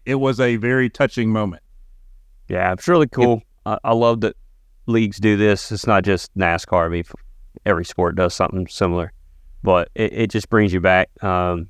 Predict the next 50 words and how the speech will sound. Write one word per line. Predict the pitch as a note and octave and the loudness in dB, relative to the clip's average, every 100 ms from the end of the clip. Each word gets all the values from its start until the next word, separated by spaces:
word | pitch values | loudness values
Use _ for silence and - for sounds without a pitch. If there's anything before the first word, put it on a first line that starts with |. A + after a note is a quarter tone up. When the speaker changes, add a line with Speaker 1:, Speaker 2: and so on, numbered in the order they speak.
| - | -10
Speaker 2:
kinda | F#2+ F#2+ F2 | -4 -2 -2
makes | F2+ F2 | -4 -4
you, | F#2 F2 | -4 -2
okay, | F2+ F2+ F2 - | 0 0 -2 -6
you | F#2 F2+ | -6 -4
remember | F#2 F#2 | -2 0
how | F#2 F2+ | 2 2
it | F2 | 2
was. | F2 F2+ F2 - - _ - - - - - _ - - | 0 -2 -4 -10 -20 _ -20 -20 -20 -20 -20 _ -20 -8
'Cause | F#2 | -4
we've, | E2+ E2 - - - _ | -2 -4 -10 -20 -20 _
you | - F#2 | -8 -4
know, | E2 E2 | -4 -2
done | F2+ F2 | 0 0
some | E2+ | -2
things | E2+ F2 E2+ | -2 -2 -2
in | |
this | E2+ | -4
sport | - F#2 E2+ | -4 -4 -4
that | F2 | -2
hasn't | F2+ F#2+ E2 | -2 -2 -2
made | F#2 | -2
it | F#2+ | -2
that | G#2 F#2+ | -2 -2
<laughs> | G2+ | -2
way. | A2+ A2+ - | -4 -6 -6
It's | A#2+ - | -8 -2
kinda | B2+ A#2 | 2 2
like | G#2 | 2
seeing | - B2 G#2+ | 2 2 2
that | F#2+ - | 0 -2
car, | F#2 G2+ | -2 0
though. | F#2+ F#2 | 0 0
I | |
was | G2 F2+ | 0 -2
like, | F2+ F2+ _ - - _ _ | -4 -6 _ -20 -20 _ _
"Man, | G2 F2 | -2 -2
I | |
kinda | - F2 | 0 -2
wish | E2+ - | -2 -2
they | F2 | -2
went | F2 E2 | -2 -2
back | E2+ E2+ | -2 0
to | F2+ | -2
those | F2 - | -2 -2
cars. | F2 F2 F2+ - | -2 0 -2 -8
Like, | - - | -8 -4
that's | G2 | 0
a | |
Speaker 1:
Yeah. | A2 | 2